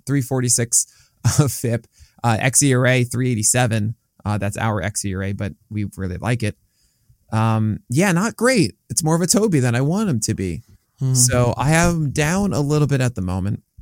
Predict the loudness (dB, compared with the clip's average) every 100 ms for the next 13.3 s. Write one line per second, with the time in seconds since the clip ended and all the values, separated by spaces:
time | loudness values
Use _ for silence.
0 | -8 -4 0 0 0 0 0 -2 0 -2
1 | -4 -10 -8 -4 0 0 0 -2 -2 -2
2 | -4 -4 -4 -2 -2 -2 -4 -8 _ _
3 | _ -6 -4 -4 -4 -6 -8 -14 -6 -4
4 | -4 -4 -4 -2 0 0 0 0 0 -2
5 | 0 0 0 -2 0 -2 -2 -4 -8 -20
6 | _ _ _ _ _ -4 2 2 2 2
7 | 2 2 0 -2 -2 0 -2 -2 -4 -6
8 | -8 -8 -10 -12 -14 -12 -12 -12 -18 -18
9 | -20 -20 _ -14 -12 -6 -6 -4 -4 0
10 | 4 4 4 2 4 2 2 0 -2 -2
11 | -2 0 0 0 0 -2 0 -2 -2 -6
12 | -6 -4 -2 -2 0 -2 0 0 0 0
13 | 0 -2